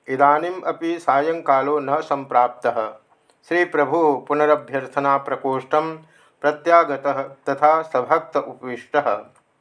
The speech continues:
श्रीरामकृष्णः पण्डितं प्रति, "अयं नाम भजनानन्दः। संसारिणो विषयानन्दे समासक्ता वर्तन्ते। कामिनी काञ्चनानन्दे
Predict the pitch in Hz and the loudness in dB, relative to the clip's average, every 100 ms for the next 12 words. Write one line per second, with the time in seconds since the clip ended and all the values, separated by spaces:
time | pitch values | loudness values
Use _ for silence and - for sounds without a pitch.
0 | _ _ _ _ _ - - 170 156 147 | _ _ _ _ _ -10 -2 0 4 4
1 | 160 160 147 135 156 131 117 117 - 139 | 2 -2 -6 -8 -6 -4 -4 -6 -4 -2
2 | 147 160 170 160 131 120 110 107 - _ | 0 0 0 -2 -4 -8 -8 -16 -20 _
3 | _ _ 135 156 180 185 156 139 147 156 | _ _ 2 4 4 2 2 4 4 0
4 | 135 123 131 143 135 123 120 135 131 110 | -10 -8 -4 -2 -2 -8 -4 -4 -2 -6
5 | - _ _ _ _ _ - _ - 160 | -10 _ _ _ _ _ -20 _ -4 -2
6 | 160 160 151 151 160 165 175 165 135 139 | 0 4 4 4 0 -4 -4 -8 -10 0
7 | 156 156 156 135 135 139 151 156 - _ | 4 4 2 -6 -6 -6 -8 -10 -18 _
8 | _ 143 147 156 151 139 - 135 131 127 | _ 2 4 4 2 -2 0 2 2 0
9 | 120 143 139 127 117 113 - _ _ _ | -4 -4 -4 -6 -10 -12 -16 _ _ _
10 | _ 135 139 151 170 180 175 139 131 131 | _ 2 2 2 -2 -4 0 0 0 -6
11 | 143 147 143 131 123 123 117 | 0 2 2 -2 -10 -12 -14